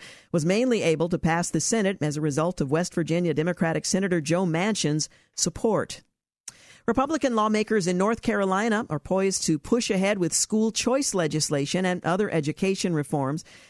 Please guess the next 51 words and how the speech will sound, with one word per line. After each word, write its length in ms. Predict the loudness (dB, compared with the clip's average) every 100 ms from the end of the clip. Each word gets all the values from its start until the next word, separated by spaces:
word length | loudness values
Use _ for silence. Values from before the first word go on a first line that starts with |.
| _
a 60 | -4
key 160 | -2 2
policy 500 | 2 2 2 0 2
area 300 | 2 2 2
where 140 | 0
the 80 | 0
G 180 | 2 2
O 120 | 2
P 420 | 0 0 2 0 -4 -20 -20 _
has 120 | 2
surged, 480 | 4 4 2 0 0
um, 260 | 2 2 -4 _ -6
with 160 | -2 2
min-, 240 | 2 0 0
uh, 80 | 0
with, 240 | 0 0 0
uh, 100 | 2
momentum, 520 | 2 2 2 2 2
rather, 240 | 2 0
following 440 | 0 0 0 0 0
the 80 | 0
high-profile 720 | -2 0 -2 0 0 0 0
defection 560 | 0 0 0 0 0
of 120 | 0 0
a 80 |
Democratic 680 | 0 -2 -2 -2 0 0 -2 -2
lawmaker. 680 | 0 0 0 0 0 -2 -4 -18 -20 -20 _
State 280 | 0 2 2
Representative 560 | 0 0 0 0 -2 0
Tricia 360 | 0 2 0
Cotham 460 | -2 -2 0 2 2
announced 480 | 2 2 0 -2 0
last 400 | 0 0 0 0
week 220 | 0 -2
that 120 | -4
she's 220 | -2 -2
joining 320 | 0 0 0
the 80 | 0
Republican 560 | 0 -2 -2 0 -2 0
Party 340 | 0 0 0
after 220 | -2 -2
serving 380 | -2 -2 0 0
her 100 | -2
deep 280 | -2 -4 -2
blue 260 | -2 0 0
Charlotte 440 | 0 0 2 2
area 260 | 0 0 0
district 480 | 0 0 0 -2 -2
as 140 | -2
a 40 | 0
Democrat. 600 | 0 0 0 -2 -2